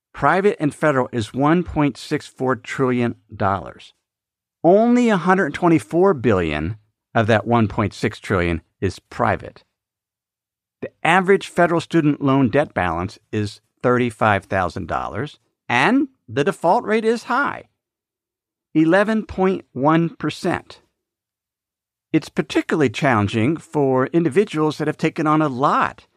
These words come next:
of student loan debt to pay it off. A Brookings Institution study from twenty eighteen found that the median borrower who had less than fifty thousand dollars in student loan debt in the early two thousands paid off their debt within ten years,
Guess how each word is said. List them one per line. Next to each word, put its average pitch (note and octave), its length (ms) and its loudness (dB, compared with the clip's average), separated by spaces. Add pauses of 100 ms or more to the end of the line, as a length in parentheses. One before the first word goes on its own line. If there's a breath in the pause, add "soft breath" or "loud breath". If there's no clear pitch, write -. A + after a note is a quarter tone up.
(280)
of A#2 420 4 (100)
student D3+ 640 0
loan C#3 460 2 (100)
debt F#2+ 420 -2
to A2+ 100 -8
pay G#2 260 -4
it G2+ 80 -2
off. F2 400 -2 (720)
A B2+ 140 2
Brookings E3+ 500 2
Institution B2 540 -2
study G#2 280 -2
from G#2 300 -4
twenty A#2 360 0
eighteen A2+ 680 -2 (380)
found D#3+ 180 4
that D#3 120 -2
the C#3+ 100 0
median G3+ 460 2
borrower F2+ 720 -2
who C3 120 -6
had B2+ 200 0
less D3 240 0
than C3 100 -2
fifty E3+ 340 -2
thousand C#3+ 420 0
dollars B2+ 480 0
in A2 120 0
student B2+ 340 -2
loan C3 220 0
debt G2+ 220 0
in G#2 100 0
the G#2+ 120 0
early A#2+ 200 2
two A2 140 -2
thousands A2 440 -2
paid F3 300 0
off F3 220 0
their G#2 140 -2
debt F#2+ 240 0
within F#2+ 260 -4
ten G2+ 240 -2
years, G#2 360 -6